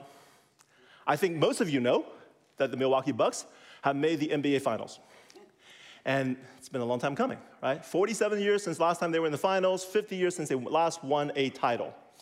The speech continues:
So this is a big deal. Now, in the interest of full disclosure, I am actually not a Bucks fan. <laughs> I am a Lakers fan,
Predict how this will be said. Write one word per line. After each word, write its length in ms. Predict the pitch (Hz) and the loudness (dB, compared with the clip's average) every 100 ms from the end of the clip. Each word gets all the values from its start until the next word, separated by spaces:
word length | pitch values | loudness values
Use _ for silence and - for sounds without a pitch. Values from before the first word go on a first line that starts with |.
| - - - | -20 -20 -6
So 100 | 160 | -4
this 300 | 120 208 214 - | 2 2 2 0
is 160 | 180 | 2
a 80 | 160 | 2
big 180 | 139 120 | 0 -2
deal. 140 | - - - - - _ _ _ _ - _ - - - - | -4 -6 -18 -20 -20 _ _ _ _ -20 _ -20 -20 -16 -2
Now, 160 | 151 - | 0 2
in 120 | 240 | 0
the 120 | 226 | 2
interest 280 | 240 233 214 | 0 0 0
of 80 | 165 | -2
full 380 | - - 202 185 | -4 0 2 2
disclosure, 720 | 147 - 160 127 110 135 190 - - - - | 0 -2 0 0 2 -2 -4 -8 -20 -20 -6
I 120 | 143 185 | -2 0
am 200 | 196 - | -2 -2
actually 240 | 180 - 151 | -4 -2 -2
not 140 | 139 | -2
a 20 | |
Bucks 240 | 123 113 - | -2 -4 -4
fan. 160 | - - - - - - - - 370 - - - | -12 -14 -20 -20 -20 -20 -20 -18 -16 -14 -12 -10
<laughs> 1080 | - - - - - - - - - - | -8 -8 -10 -10 -10 -10 -10 -12 -14 -2
I 180 | 156 190 | 0 2
am 140 | 233 220 | 2 2
a 100 | 214 | 2
Lakers 480 | 185 208 - 131 - | 2 0 0 -4 -2
fan, 320 | 131 196 | 0 2